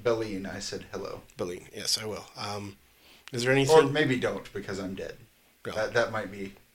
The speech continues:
Speaker 1: a bit much.
Speaker 2: Should I just say that you, s-, that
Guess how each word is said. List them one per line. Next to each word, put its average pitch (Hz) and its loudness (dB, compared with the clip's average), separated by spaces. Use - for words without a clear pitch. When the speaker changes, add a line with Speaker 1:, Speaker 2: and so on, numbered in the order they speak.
Speaker 1:
a 117 -4
bit 104 -6
much. - -8
Speaker 2:
Should 120 2
I 107 6
just 101 2
say 120 8
that 110 2
you, 101 -4
s-, - -4
that - -2